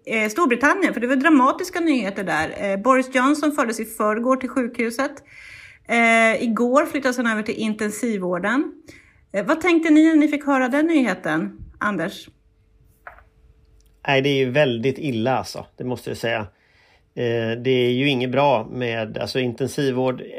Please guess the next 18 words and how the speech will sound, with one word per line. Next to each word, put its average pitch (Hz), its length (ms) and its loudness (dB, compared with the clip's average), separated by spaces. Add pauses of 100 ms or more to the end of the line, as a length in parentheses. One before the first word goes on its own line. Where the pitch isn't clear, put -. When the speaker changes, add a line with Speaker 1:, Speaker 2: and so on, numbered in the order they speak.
(100)
Speaker 2:
De 143 140 0
flesta 160 380 0
klarar 139 320 2
sig 143 140 -4
ju 131 60 -2
naturligtvis. 101 580 -8
Eh, 117 380 -2
intensivvård, 123 540 -2
så 139 140 -2
är 117 160 2
det 135 80 0
ju. 101 160 -4 (420)
Men 123 140 0
det 117 60 0
är 117 60 0
ju 120 120 0
samtidigt, 113 480 -4
det 117 60 -4